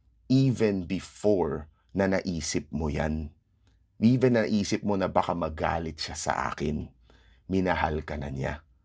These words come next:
Okay? Huwag kang magdalawang isip.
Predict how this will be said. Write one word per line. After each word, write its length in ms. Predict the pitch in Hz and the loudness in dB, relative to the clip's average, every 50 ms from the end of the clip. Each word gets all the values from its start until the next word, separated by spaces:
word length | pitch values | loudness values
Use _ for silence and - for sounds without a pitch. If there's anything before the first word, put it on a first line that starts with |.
| _ _ _ _ _ _ _ _ - | _ _ _ _ _ _ _ _ -10
Okay? 420 | 78 73 - 76 80 85 85 - _ _ _ _ _ _ | -8 -4 -2 0 -2 -2 -4 -8 _ _ _ _ _ _
Huwag 300 | - - 110 107 104 - | 2 2 2 2 2 -2
kang 240 | - 101 95 90 92 | -4 -4 -4 -4 -4
magdalawang 720 | 90 82 80 80 78 80 80 78 80 73 76 80 78 71 - | -4 -4 -4 -4 -4 -4 -2 -2 -2 -2 -4 -4 -8 -10 -10
isip. 460 | - 69 65 65 - - 76 76 - | -10 -10 -8 -6 -2 -2 -2 -2 -4